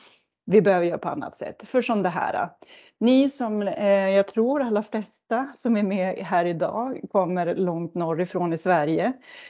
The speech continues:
Eh, även ni börjar se en förändring, eh, på hur mycket snö det är. Det här är bara, jag tog den här, det är sportlov nu. Det är faktiskt lite snö här i Stockholm där jag är. Men om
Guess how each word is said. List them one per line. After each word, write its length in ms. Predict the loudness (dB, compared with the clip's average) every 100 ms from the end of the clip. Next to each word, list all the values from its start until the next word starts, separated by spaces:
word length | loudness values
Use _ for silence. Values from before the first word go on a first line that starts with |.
| -2
Eh, 380 | 2 4 4 4
även 280 | 6 6 4
ni 220 | 2 0
börjar 300 | 0 0 -2
se 180 | -2 -4
en 160 | -4
förändring, 680 | -2 0 0 -2 -2 -4 -6 -6
eh, 260 | -4 -4
på 360 | -2 2 2 2
hur 460 | 0 2 2 2
mycket 320 | -2 -2 -2 0
snö 280 | 2 4
det 80 | 4
är. 200 | 4 4
Det 260 | 2 -2 0
här 180 | 2 2
är 40 |
bara, 300 | 4 4 4
jag 180 | 0 2
tog 180 | 0 0
den 140 | 0
här, 160 | 0 2
det 80 |
är 40 | 0
sportlov 640 | 2 0 0 4 6 6
nu. 360 | 2 2 2 2
Det 260 | 2 0
är 60 | -2
faktiskt 440 | -4 -4 -4 -4
lite 380 | 0 0 0 -2
snö 220 | 0 0
här 220 | 0 2 2
i 80 |
Stockholm 460 | 0 -6 -4 -2 2
där 80 | 4
jag 240 | 6 6
är. 140 | 4 2
Men 200 | -2
om 60 | -4